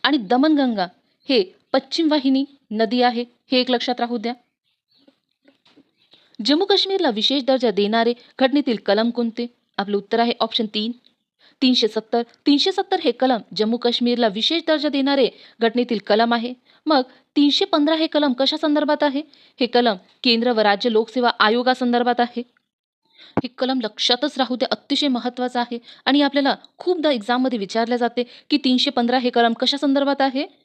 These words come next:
तर आपल्याला माहिती हवं, केंद्र व राज्य लोकसेवा आयोगासंदर्भात आहे. समोरचा प्रश्न बघूया, ध्वनी प्रदूषण मोजण्याचे एकक कोणते? आपलं उत्तर आहे ऑप्शन दोन, डेसिबल. डेसिबल हे ध्वनी प्रदूषण मोजण्याचे एकक आहे.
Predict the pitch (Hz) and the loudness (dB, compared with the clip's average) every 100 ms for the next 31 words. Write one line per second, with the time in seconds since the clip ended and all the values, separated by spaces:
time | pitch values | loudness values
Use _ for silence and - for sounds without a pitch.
0 | _ 226 226 233 220 190 214 240 233 233 | _ -2 0 0 0 -2 -6 -4 -2 -4
1 | - - - 285 302 349 277 233 254 226 | -8 -10 0 2 4 2 2 0 0 -2
2 | 240 262 240 - 202 226 240 240 240 233 | -4 -2 -2 0 2 2 0 -2 -2 -2
3 | 233 233 233 240 _ _ _ - 214 214 | 0 -2 -6 -10 _ _ _ -4 -2 -2
4 | 240 240 240 233 226 240 254 - _ _ | -2 -2 -2 -4 -2 -4 -4 -10 _ _
5 | _ _ _ _ _ _ - - 233 247 | _ _ _ _ _ _ -20 -6 -2 2
6 | 330 392 381 359 370 247 226 214 262 - | 2 2 0 0 2 2 0 0 -2 -2
7 | 226 196 196 240 254 240 233 247 247 _ | -2 -2 0 -2 0 -2 -2 -4 -6 _
8 | _ _ 214 208 208 202 233 233 233 226 | _ _ -6 -2 -4 0 0 0 -2 -4
9 | - 226 196 214 233 _ _ - 214 208 | -2 -4 0 -2 -2 _ _ -2 0 0
10 | 247 233 240 - - - - 269 262 370 | -2 0 -2 -4 -20 -12 0 2 2 0
11 | 381 330 214 226 269 269 269 269 269 214 | 0 0 -2 0 0 0 -2 0 0 0
12 | 208 240 247 247 196 196 233 233 233 | 0 -2 -2 -2 -2 0 0 0 -2